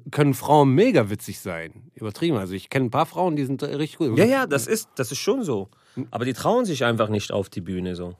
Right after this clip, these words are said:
Speaker 2: hab ich
Speaker 1: Ja,
Speaker 2: das
Speaker 1: klar,
Speaker 2: oft das
Speaker 1: weil das
Speaker 2: Gefühl.
Speaker 1: Feedback ist halt mager, so.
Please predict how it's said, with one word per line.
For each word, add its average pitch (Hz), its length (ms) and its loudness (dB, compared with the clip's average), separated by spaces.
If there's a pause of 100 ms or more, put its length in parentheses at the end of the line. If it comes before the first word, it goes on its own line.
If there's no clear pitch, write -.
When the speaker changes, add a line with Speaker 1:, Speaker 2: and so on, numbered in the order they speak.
Speaker 2:
hab 95 140 -10
ich 101 80 -10
Speaker 1:
Ja, 220 100 2
Speaker 2:
das 277 80 -2
Speaker 1:
klar, 285 140 2
Speaker 2:
oft 262 140 2
das - 40 4
Speaker 1:
weil 143 80 8
das 120 100 4
Speaker 2:
Gefühl. 113 140 -6
Speaker 1:
Feedback 226 320 2
ist 214 120 -6
halt 190 140 2
mager, 196 600 -2
so. 87 260 -12